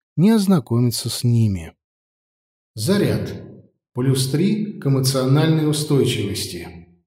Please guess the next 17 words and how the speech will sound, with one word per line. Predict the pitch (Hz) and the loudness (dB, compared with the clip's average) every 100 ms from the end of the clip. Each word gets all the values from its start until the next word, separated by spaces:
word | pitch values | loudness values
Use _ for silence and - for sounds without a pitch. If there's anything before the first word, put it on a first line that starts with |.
| _ _ _ _ _ _ _ - | _ _ _ _ _ _ _ -14
Заряд. | 104 175 170 139 - - - - - - - | -4 0 2 2 2 -2 -8 -14 -18 -20 -8
Плюс | 117 113 - | -4 -2 -4
пять | - 147 180 - - - | -2 0 0 -2 -8 -12
к | |
силе. | - - 165 135 95 - - - - - _ _ _ _ _ _ _ _ _ _ - | -10 -4 -2 0 -2 -6 -10 -14 -20 -20 _ _ _ _ _ _ _ _ _ _ -16
С | - | -2
Виктором | 127 214 - 120 90 80 | 2 2 2 -2 -2 -6
мы | 104 147 | 0 2
договорились | 185 143 143 143 202 185 | 4 4 4 4 4 2
созвониться | - 143 123 135 151 196 190 135 | 2 0 2 4 6 4 4 -2
с | |
самого | - - 147 143 139 | -2 2 4 6 4
утра, | 143 139 151 131 95 _ _ _ _ _ _ | 4 2 2 0 -2 _ _ _ _ _ _
чтобы | - 113 107 | -8 -4 0
начать | 107 110 - 175 143 | 0 0 2 2 2
охоту | 113 135 127 131 | 0 0 2 2
вместе. | 123 131 127 113 - 90 - | 4 4 4 2 -6 -12 -14